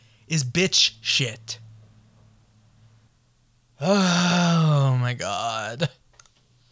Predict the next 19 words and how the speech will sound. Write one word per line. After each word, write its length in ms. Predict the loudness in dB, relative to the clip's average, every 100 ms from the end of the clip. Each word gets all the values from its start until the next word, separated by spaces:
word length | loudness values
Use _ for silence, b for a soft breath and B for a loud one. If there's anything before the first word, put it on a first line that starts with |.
| b b b b b b b b b b b b -2
So 80 | 2
that's 220 | 0 2
that. 320 | 2 4 0
I 80 | 0
guess 180 | -2 -2
we'll 100 | -2
find 280 | 0 2
out 160 | 0 0
what 160 | -2 -4
the 80 |
justice 420 | -2 0 0 -2 -4
system 360 | -6 -6 -8
has 220 | -4 -4
in 120 | -4 -4
store 320 | -4 -4 -4
for 160 | -4
Mister 320 | -4 -4 -4 -6
Tory 360 | -4 -4 -4
Lanez. 800 | -4 -6 -6 -8 -8 -4 -2 -4